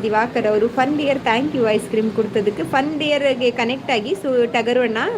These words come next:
ಫನ್ ವಿತ್ ಶಬರಿ ಇದ್ದಾರಲ್ಲ, ಅವ್ರಿಗೆ ಆಗಿ ಒನ್ ಏಯ್ಟಿ ಸೀಸ್ ಅಂತ, ಹೌದಾ? ಆ, ಕನೆಕ್ಟ್ ಆಗಿ ಸೂರ್ಯ ಬ್ರದರ್, ಶ್ರೀಧರ್ ವಿ ಅವ್ರಿಗೆ ಆಗಿಲ್ಲ ಆದ್ರೆ ಕನೆಕ್ಟ್ ಆಗಿ, ಪವ-, ಆ,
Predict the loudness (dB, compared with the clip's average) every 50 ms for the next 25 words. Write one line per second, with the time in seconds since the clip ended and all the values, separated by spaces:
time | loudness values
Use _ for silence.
0 | -6 -2 0 0 0 2 2 0 0 -2 -2 -4 -2 0 0 2 2 2 0 2
1 | 0 0 0 2 2 2 2 2 0 0 0 0 0 0 -2 -2 -2 -2 -4 -4
2 | -6 -12 -10 -10 -10 -8 -4 -2 0 0 0 0 0 0 0 0 0 -2 0 0
3 | -2 -2 -2 -2 -2 -2 0 0 -2 -2 -2 0 0 0 -2 -2 -2 -2 -2 -2
4 | -4 -4 -6 -10 -14 -16 -16 -16 -16 -16 -16 -16 -16 -14 -14 -16 -16 -16 -16 -14
5 | -14 -16 -16 -14 -8 -4 -2 0 2 2 2 2 2 0 0 2 2 0 2 2
6 | 2 2 2 2 0 0 0 0 0 0 0 0 2 2 0 0 0 0 -2 -2
7 | -2 -2 -2 0 2 2 2 2 2 2 2 2 2 2 2 2 2 2 0 -2
8 | -2 -2 -2 0 0 -2 -2 -2 0 0 0 -2 -2 0 -2 0 0 -2 -2 0
9 | 0 0 2 2 2 2 2 2